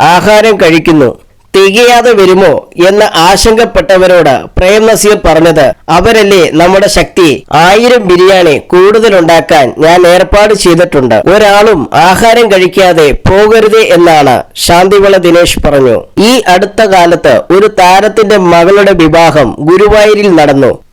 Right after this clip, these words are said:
കല്യാണം വിളിക്കാതെ ഉണ്ണാൻ കയറുന്നവർ പുറത്തു പോകണം എന്ന് പറഞ്ഞ് ഒരു താരത്തിന്റെ മകൻ കിടന്ന് ബഹളമുണ്ടാക്കി. ആ താരം ഈ നസീർ സാറിനെ കണ്ടു പഠിക്കണം. കണ്ടു നിറഞ്ഞ ആളിനെ അത് കഴിയൂ.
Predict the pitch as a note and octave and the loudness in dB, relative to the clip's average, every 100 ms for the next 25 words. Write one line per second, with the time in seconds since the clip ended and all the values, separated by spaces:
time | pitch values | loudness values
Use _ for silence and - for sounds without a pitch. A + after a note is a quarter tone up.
0 | - F3+ G#3+ A#3+ B3 B3+ G3+ G3 E3+ G3 | -4 -2 0 0 0 0 0 -2 0 0
1 | E3+ D#3+ - E3+ G3+ A3+ A#3+ A#3+ G3+ F#3+ | 2 0 0 0 2 2 2 0 0 0
2 | F#3+ F#3 E3+ A#2+ - F#3 G#3+ G#3 A3+ G#3 | 2 0 0 -2 -4 -2 0 0 0 0
3 | G3 F#3+ F#3+ F3+ F3 G3 F3 E3 E3 E3+ | 0 2 0 0 0 0 0 0 2 0
4 | B2+ _ - G#3 - G3 F#3 G3 G#3 A3 | -2 _ -2 0 0 0 2 0 0 -2
5 | G#3+ G3 E3+ E3+ E3 - F3 F3+ F#3+ F#3 | 0 0 0 0 -2 -2 -2 0 0 0
6 | E3 D#3 F#3+ F#3+ D3+ C#3+ C#3 - B2+ - | 0 0 0 0 0 0 -2 -2 -4 -4
7 | _ - - F#3+ G#3 F#3+ F3 G3 F3+ C3 | _ -6 -2 0 0 0 2 2 0 -4
8 | - - F#3+ G3+ F3+ E3 A3 A3+ G3+ F#3+ | -10 -2 0 2 2 0 0 0 0 0
9 | F3+ F3+ F#3 E3 D#3+ D#3+ C#3+ C3+ C#3+ B2 | 2 0 0 0 0 0 -2 0 0 -2
10 | - - - F3 F#3+ G#3+ A#3+ G3+ F#3+ G3 | -4 -14 -4 -2 0 0 0 0 0 2
11 | G#3+ G#3 E3 E3+ F#3+ G3+ A3 - E3 F#3 | 0 0 0 0 0 0 0 0 -2 -2
12 | F#3 D#3+ E3+ D3+ A2+ | 0 0 2 2 -2